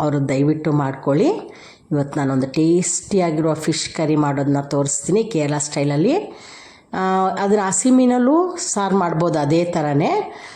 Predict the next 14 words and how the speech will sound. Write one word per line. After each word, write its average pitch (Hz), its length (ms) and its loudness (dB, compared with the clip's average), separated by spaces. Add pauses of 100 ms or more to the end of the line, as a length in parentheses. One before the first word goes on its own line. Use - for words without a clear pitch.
(120)
ಆದರೆ 170 240 -2
ಫ್ರೈ 170 380 0
ಮಾಡಿದ 220 400 2
ಮೀನು 190 280 4
ಹಾಕಿ 185 220 -2
ಸಾರು 156 360 -2
ಮಾಡಿದ್ರೆ 160 320 0
ಸಖತ್ - 880 -4
ಟೇಸ್ಟಿಯಾಗಿರುತ್ತೆ. 151 960 0 (580)
ನೀವು 165 220 4
ಒಂದು 151 180 2
ಸಲ 156 300 -2
ಮಾಡಿ 175 500 2
ನೋಡಿ, 165 580 2